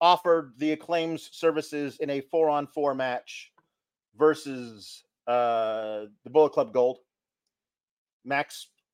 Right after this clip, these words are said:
heartily rejected said offerings. Um, and, uh, but the thing is, we all know,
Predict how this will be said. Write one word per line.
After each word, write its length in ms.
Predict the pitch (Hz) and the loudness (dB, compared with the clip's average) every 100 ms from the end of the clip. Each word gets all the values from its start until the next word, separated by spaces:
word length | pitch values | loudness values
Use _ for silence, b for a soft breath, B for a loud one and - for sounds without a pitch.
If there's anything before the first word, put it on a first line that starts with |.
| _ - | _ -10
heartily 580 | - 190 240 208 160 | 6 8 10 6 4
rejected 600 | 135 123 143 139 - 135 _ _ _ _ _ | -2 -4 -4 -4 -6 -10 _ _ _ _ _
said 480 | - 147 135 117 - _ | -2 0 0 -4 -20 _
offerings. 680 | 135 131 139 131 135 123 _ _ _ _ _ | -2 0 -2 -8 -8 -16 _ _ _ _ _
Um, 720 | 135 135 135 135 131 135 135 135 - | 0 4 4 4 2 0 -8 -10 -4
and, 580 | 143 147 147 147 131 - _ _ _ _ - | 0 2 0 -2 -8 -14 _ _ _ _ 0
uh, 640 | 143 139 139 139 139 139 - _ - | 2 4 4 4 2 2 -2 _ -4
but 180 | 185 240 | 0 2
the 80 | |
thing 240 | - 330 254 | 2 0 0
is, 120 | 185 | -2
we 160 | 214 233 | 4 4
all 160 | 233 | 6
know, 520 | 180 208 131 110 120 | 6 4 4 0 -10